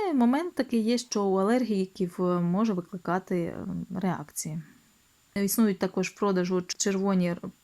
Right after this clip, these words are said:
фарбники рослинного походження. В майбутньому хочеться з цим поекспериментувати, тож підписуйтесь, щоб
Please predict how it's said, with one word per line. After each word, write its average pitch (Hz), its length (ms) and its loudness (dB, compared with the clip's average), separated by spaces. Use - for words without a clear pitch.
фарбники 185 600 0
рослинного 196 680 0
походження. 262 720 -4
В 294 40 -8
майбутньому 208 720 0
хочеться 196 400 -2
з - 60 -2
цим 180 260 0
поекспериментувати, 190 1120 -2
тож - 460 -6
підписуйтесь, 180 920 0
щоб 185 500 -2